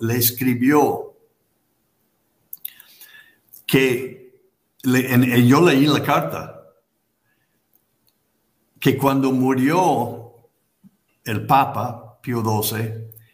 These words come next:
el Padre Pío estaba celebrando misa. Celebraban la misa como a las cuatro y media de, de la mañana,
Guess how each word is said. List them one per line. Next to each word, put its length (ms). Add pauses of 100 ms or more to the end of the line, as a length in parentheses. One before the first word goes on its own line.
(720)
el 200
Padre 360
Pío 220
estaba 360
celebrando 580
misa. 680 (1600)
Celebraban 500
la 60
misa 320
como 160
a 40
las 120
cuatro 380
y 40
media 300
de, 280
de 180
la 80
mañana, 720